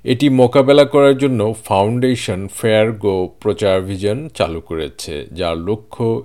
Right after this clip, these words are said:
এই বৈষম্যের বিরুদ্ধে লড়াই করা। ব্রিসবেনের একটি পার্কে গায়ে গরম কফি ঢেলে একটি শিশুকে গুরুতর আহত করা এক ব্যক্তির সন্ধান অব্যাহত রেখেছে কর্তৃপক্ষ। নয় মাস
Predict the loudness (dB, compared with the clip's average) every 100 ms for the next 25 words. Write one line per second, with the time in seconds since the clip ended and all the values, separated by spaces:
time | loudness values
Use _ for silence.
0 | _ -4 -2 -4 -4 -6 -6 -8 -6 -8
1 | -8 -10 -10 -8 -6 -2 0 0 -4 -10
2 | -10 -10 -12 -18 _ _ -2 2 2 2
3 | 0 0 -2 -4 -4 0 4 4 4 0
4 | 0 2 4 4 4 2 2 4 4 2
5 | -4 -6 -4 -6 -4 -2 0 -2 -4 -6
6 | -8 -8 -8 -8 -8 -2 -4 -4 -4 -4
7 | -4 -2 0 -2 -2 -2 -2 -4 -6 0
8 | 2 2 -2 -2 -4 -4 -6 -4 -4 -6
9 | -6 -6 -6 -10 -8 -8 -6 -6 -8 -10
10 | -10 -6 -2 -2 -4 -6 -8 -8 -10 -10
11 | -12 -8 -10 -8 -16 -12 -12 -12 -14 -12
12 | -12 -16 _ _ 0 6 6 6 4 2